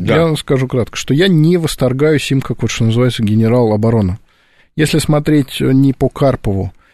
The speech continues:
Speaker 2: а смотреть по документам, которые в том числе сейчас доступны на сайтах Министерства обороны,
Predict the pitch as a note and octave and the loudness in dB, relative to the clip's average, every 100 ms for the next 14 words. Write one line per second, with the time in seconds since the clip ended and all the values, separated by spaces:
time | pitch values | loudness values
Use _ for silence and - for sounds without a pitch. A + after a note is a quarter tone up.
0 | _ _ B2+ - B2 C3 - A#2+ B2 C3+ | _ _ -4 -2 0 -2 -2 -4 -2 0
1 | C#3 B2+ G#2+ G#2 - A#2 B2+ - D3 B2 | 2 2 -2 -4 -4 -2 -2 0 -2 -2
2 | - A#2+ G#2+ C3 A2+ A#2 - C3 - A2 | -4 -6 -4 -2 0 -2 -2 -6 -2 -2
3 | G2 - - - A2 A2 A2 G2+ G2+ G2+ | -2 -6 -8 -4 -2 0 0 0 0 0
4 | G2+ G#2 - A3 B3+ D3+ B2+ A#2+ - A#2 | -2 -4 -2 -4 -2 -2 0 0 0 -4
5 | - G#2 A#2 A2+ G2+ | -2 -2 0 2 0